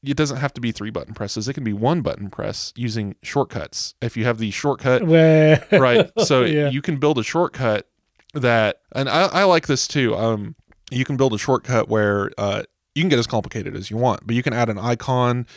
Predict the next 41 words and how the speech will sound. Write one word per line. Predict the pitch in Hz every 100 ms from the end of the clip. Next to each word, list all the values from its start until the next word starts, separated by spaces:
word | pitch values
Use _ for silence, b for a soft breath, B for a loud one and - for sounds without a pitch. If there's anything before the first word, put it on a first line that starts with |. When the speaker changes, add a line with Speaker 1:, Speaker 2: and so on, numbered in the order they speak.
| b b
Speaker 1:
to | -
your | 107
home | 131
screen | 123 - 123 113
or | 117
use | 110 117 107
the | - 98
shortcuts | - - 107 -
widget | 156 180 131 120 - b _
and | 120 120
have | 127 117 -
a, | 117 107 98 98 _ _ _ -
uh, | 113 104
play | - 170 165
Apple | 143 139
Music | 127 123 120 107 -
or | 120
play | - 143
my | 139
favorite | 131 120 110
playlist | - 117 101 95 104
or |
pl-, | 101 107 -
play | 139
my | 143
radio | 123 117 104
station, | 101 95 113
whatever. | 120 123 104 101 101 b b b
You | 117 113
cl-, | -
when | - 131
you | 107
click | - 180 170
on | 151 139
the | 123
icon | 123 131 139 131 131
or | 120
the | 95
shortcut | 98 120 - 120
or | 107
whatever, | 107 117 104 98